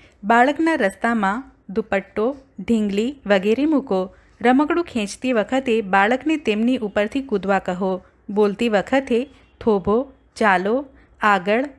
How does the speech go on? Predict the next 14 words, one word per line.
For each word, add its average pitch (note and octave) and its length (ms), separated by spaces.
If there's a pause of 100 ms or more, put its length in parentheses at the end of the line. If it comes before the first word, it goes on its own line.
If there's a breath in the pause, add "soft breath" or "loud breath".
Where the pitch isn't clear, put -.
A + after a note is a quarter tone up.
(160)
પાછળ G#3+ 640
વગેરે C4+ 360
શબ્દોનો A3+ 760
ઉપયોગ G#3 400
કરો. F3 400 (1600)
બાળકની D#4+ 680
ઉંમર C4+ 320
પ્રમાણેની E4 600
રમતને A#3 500
સમજવા A3 520
માટે A3 500 (120)
વીડિયોને D4+ 540
અહીં B3+ 360
રોકો. B3+ 520